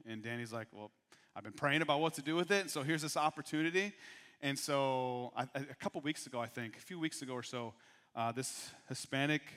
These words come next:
really core group has started meeting over at that building. Uh, and so that's where Danny's is at right now with them. Their service starts at eleven, and so they first had about eleven or twenty people. And then there's also, God has blessed our community with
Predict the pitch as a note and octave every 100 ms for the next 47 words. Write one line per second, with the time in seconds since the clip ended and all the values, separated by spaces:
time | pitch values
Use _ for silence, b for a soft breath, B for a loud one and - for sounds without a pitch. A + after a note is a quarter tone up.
0 | - _ _ A#2+ C#3 E3+ C#3+ - C3+ F3+
1 | E3+ C3+ C3 B2+ B2 - C#3 C3+ B2+ D#3+
2 | C#3+ C3 C3 C#3 C#3 B2+ B B B -
3 | C#3+ C#3 C#3 B2 C#3 D#3+ B2+ A#2 G#2+ B
4 | B B B B2 B2 C3 B2+ C#3 C#3+ D3+
5 | C3 C#3 C#3 C3 A#2+ A#2 C3 B2+ C3 B2
6 | C#3 B2+ C#3+ - B2 A#2+ B2 B2+ - C3
7 | B2+ - B2+ - B2 A#2 A#2 C3+ D3+ -
8 | - A#2+ A#2 A2+ A2+ B2+ A#2+ A2+ A#2+ -
9 | C#3 - C3 B2 B2 B2 B2 B2+ C3+ C3+
10 | B2+ - D3+ D3 C#3 C3+ B2 C3+ D3+ B
11 | B B B B B - C3 C3 C3+ C3+
12 | C3+ D3+ E3 - C3+ B2+ C3+ A#2+ - -
13 | - C3+ - C#3 B2+ A#2+ - C3 C3 C3
14 | B2+